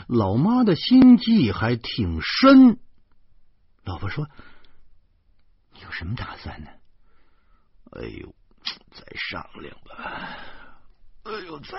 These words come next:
商量吧。”我疲惫地站起来，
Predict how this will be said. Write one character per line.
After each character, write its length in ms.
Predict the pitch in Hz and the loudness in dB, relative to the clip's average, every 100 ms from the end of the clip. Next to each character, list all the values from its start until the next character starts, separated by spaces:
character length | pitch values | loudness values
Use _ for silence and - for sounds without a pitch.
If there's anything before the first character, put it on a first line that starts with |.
| - | -10
商 560 | - - - 147 180 185 | -8 -8 -10 -10 -10 -10
量 180 | 156 135 | -10 -12
吧。” 440 | 135 123 107 - - - - _ _ _ _ _ - - _ - | -14 -14 -16 -20 -20 -20 -20 _ _ _ _ _ -20 -20 _ -20
我 80 | - | -18
疲 240 | - 104 | -16 -14
惫 200 | 117 98 | -12 -12
地 100 | 82 | -14
站 240 | 82 73 73 | -14 -14 -14
起 160 | - | -16
来， 160 | - | -18